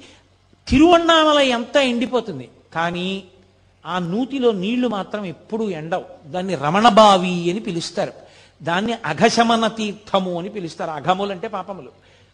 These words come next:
పాపములను శమింపచేయగలిగిన తీర్థము రమణ తీర్థము, అఘశమన తీర్థము.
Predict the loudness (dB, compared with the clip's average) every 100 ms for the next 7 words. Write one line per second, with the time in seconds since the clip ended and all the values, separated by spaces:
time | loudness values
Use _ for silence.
0 | -14 -10 -8 -8 -8 -8 -8 -8 -6 -6
1 | -6 -8 -6 -8 -6 -6 -6 -8 -8 -12
2 | -12 -10 -8 -8 -16 -20 -20 -10 -4 -2
3 | -4 -4 -6 -6 -2 -2 -2 -4 -6 -4
4 | -2 -2 -4 -6 -8 -10 -8 -6 -6